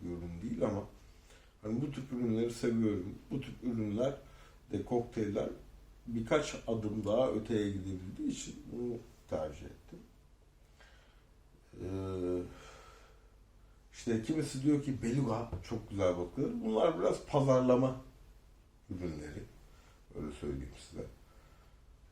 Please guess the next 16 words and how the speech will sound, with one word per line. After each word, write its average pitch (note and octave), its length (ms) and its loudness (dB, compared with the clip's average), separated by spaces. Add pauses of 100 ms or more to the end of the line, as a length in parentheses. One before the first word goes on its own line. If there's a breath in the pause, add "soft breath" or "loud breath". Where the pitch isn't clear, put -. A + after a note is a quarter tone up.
(680)
Balık - 420 8
çok B3 200 6
güzel C#3 300 4
pazarlanabiliyor. A2+ 960 6 (480)
Bunu C#3 400 0
da A#2 60 0
çok C#3 260 -2
güzel G#2 360 6
bir G2 140 0 (120)
şekil A#2+ 360 -2
şemal A2 420 2
yaptığınızda F#2+ 640 -2
da - 180 -6
pahalıya G#2 380 2
satabiliyorsunuz D2+ 1000 -6
ama F#2 180 0